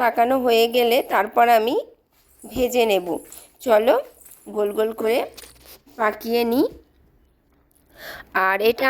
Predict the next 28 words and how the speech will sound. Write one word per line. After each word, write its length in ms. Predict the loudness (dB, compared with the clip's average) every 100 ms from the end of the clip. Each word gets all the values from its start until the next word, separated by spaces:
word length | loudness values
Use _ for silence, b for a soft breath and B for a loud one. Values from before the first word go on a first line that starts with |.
| 2
আমিষ 220 | 0 -4 -8
করলে 260 | -4 -2 0 0
হয়তো 380 | 2 0 0 2 4 2 0 _ _ -4
বা 80 | -2 0
পেঁয়াজ 260 | 0 0 0 -2
রসুন 300 | -4 -4 -6 -6
দিলে 200 | -6 -2 0
হয়তো 240 | 0 0 -6 -2
বেশি 220 | -2 -4 -4
টেস্ট 240 | -4 -4 -6
হবে, 140 | -2 0
আমি 100 | 0 2
জানি 200 | 0 2 2
না, 40 | 0
আমি 100 | 0 -6
ফার্স্ট 280 | -4 -4 -2 0
টাইম 160 | 2 0 -2
করছি। 340 | -4 -4 -4 -4 B B B 0
তারপর 320 | 0 2 0 2 0
দেখো 240 | 0 -2 -2
তেল 160 | 0 -2 0
গরম 240 | 2 2 0
হয়ে 180 | -2 -2 0
গেছে, 260 | 0 0 -4 -4 B B -4
আমি 160 | 0 2 2
এগুলো 260 | 0 2 2 2
ভেজে 300 | 0 0 -2 -2
নেব। 160 | -2